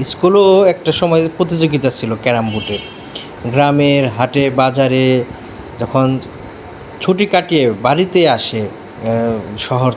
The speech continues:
থেকে গ্রামে বন্ধুবান্ধব মিলে ক্যারাম খেলে, ক্যারাম বোর্ড খেলে, যেভাবেই আমি বলি না কেন,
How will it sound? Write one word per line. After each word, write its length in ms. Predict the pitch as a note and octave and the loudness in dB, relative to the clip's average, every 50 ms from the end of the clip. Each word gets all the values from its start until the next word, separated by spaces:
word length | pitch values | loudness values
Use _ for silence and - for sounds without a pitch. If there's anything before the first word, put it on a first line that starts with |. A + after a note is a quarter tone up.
| - | -2
থেকে 260 | - A#2+ A2 B2+ B2+ A#2 | -6 -2 0 0 0 0
গ্রামে 460 | G#2+ B2+ B2 B2 B2 B2 B2 A#2+ A#2 - - - - - - - - A#2+ | 2 0 0 0 0 0 0 0 -2 -4 -10 -16 -16 -16 -16 -12 -8 -2
বন্ধুবান্ধব 500 | B2+ C3+ C3 C3 C3 C3 B2+ B2+ C#3 C3 C3 | 0 0 2 2 2 2 2 2 0 2 2
মিলে 260 | C#3 C#3 B2+ C3 B2+ B2 - | 2 4 4 2 2 0 0
ক্যারাম 300 | - C#3+ C#3 C3+ C3+ C3+ | 0 0 2 2 2 0
খেলে, 340 | C3 - D3+ C3+ C3 C3+ C3+ | 0 0 0 0 2 2 0
ক্যারাম 340 | C3 - C3 C3+ C3+ C3+ C3 | 2 0 0 2 2 0 0
বোর্ড 260 | A#2+ B2+ C#3 E3 E3 - | 2 2 2 2 2 0
খেলে, 340 | - - D3+ D3 C#3+ C#3+ C#3 | -2 -2 0 2 2 2 2
যেভাবেই 460 | C3 C#3 D3 C#3 C#3+ D3+ E3 G3 G3+ | 2 2 2 4 4 4 4 4 4
আমি 180 | F#3 E3+ D#3+ D3+ | 4 4 2 2
বলি 260 | C#3 C#3 C#3+ C#3 C#3 | 2 2 2 2 2
না 120 | C3+ C3+ B2+ | 2 2 0
কেন, 220 | - C#3 B2+ | 0 -2 -2